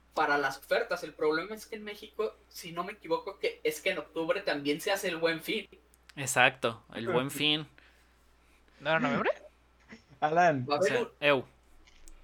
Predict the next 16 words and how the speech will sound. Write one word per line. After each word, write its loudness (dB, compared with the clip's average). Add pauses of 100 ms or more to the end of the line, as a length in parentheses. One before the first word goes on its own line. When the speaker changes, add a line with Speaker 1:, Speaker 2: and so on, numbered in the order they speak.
(220)
Speaker 4:
en 2
el 6
chat 8
están 4
diciendo 2
que -4
un 2
gemidito, 2
<laughs> -2
un 2
gemidito 2 (120)
por 2
dos, 4
güey, -2
no -4
entiendo. -10